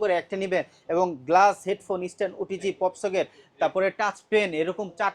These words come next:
থেকে পাঁচটা আইটেম কিন্তু থাকবে আমাদের এই সুন্দর প্রিমিয়াম ফোনটার সাথে। আর যারা মনে, মনে করছেন ভাই গিফট নেবেন না,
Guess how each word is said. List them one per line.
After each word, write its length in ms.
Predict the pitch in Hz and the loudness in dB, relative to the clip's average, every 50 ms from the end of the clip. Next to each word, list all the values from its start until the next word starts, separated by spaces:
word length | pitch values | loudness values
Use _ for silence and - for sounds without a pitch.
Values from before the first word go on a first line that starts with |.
| - _ | -4 _
থেকে 140 | 208 220 214 - - | -6 -6 -6 -2 -4
পাঁচটা 280 | 196 180 - - - 196 - 170 | -4 -4 -4 -6 -8 -6 -2 -2
আইটেম 260 | 185 185 185 220 202 185 165 - | -4 -2 -2 -4 -4 -4 -4 -8
কিন্তু 160 | 185 185 196 185 - | -8 -8 -8 -10 -4
থাকবে 220 | 185 175 165 160 180 180 180 | -4 -4 -2 0 -2 -2 0
আমাদের 220 | 185 180 180 175 - - _ _ _ _ _ | 0 -2 -2 -4 -4 -8 _ _ _ _ _
এই 180 | - - 294 233 - - | -2 0 0 0 -2 -4
সুন্দর 360 | - 208 202 196 196 214 214 208 208 214 - - 208 | -4 -4 -2 4 6 6 6 6 4 0 -10 -10 -6
প্রিমিয়াম 400 | 233 240 233 214 214 214 208 196 - | -4 -4 -2 0 0 0 0 -2 -4
ফোনটার 340 | - 180 170 160 170 156 - 196 | -8 -8 -2 -2 -2 -2 2 0
সাথে। 220 | 190 185 - 196 208 220 - - - - - - 143 | 0 2 2 0 0 0 -4 -6 -18 -20 -4 0 0
আর 60 | 147 147 135 | 0 2 2
যারা 180 | 170 170 170 180 170 143 - 147 | 2 2 4 2 0 -2 -6 -6
মনে, 220 | 175 202 202 208 220 202 190 180 | -6 -4 -4 -4 -8 -6 -6 -6
মনে 120 | 185 196 190 | -6 -2 -2
করছেন 240 | 202 190 196 - 202 185 | -4 -4 -2 -4 -2 0
ভাই 100 | 180 175 160 139 | 0 0 0 -2
গিফট 180 | 165 175 175 - 185 | -8 -8 -8 -8 -8
নেবেন 200 | 180 175 190 185 | -6 -6 -6 -4
না, 40 | 185 | -2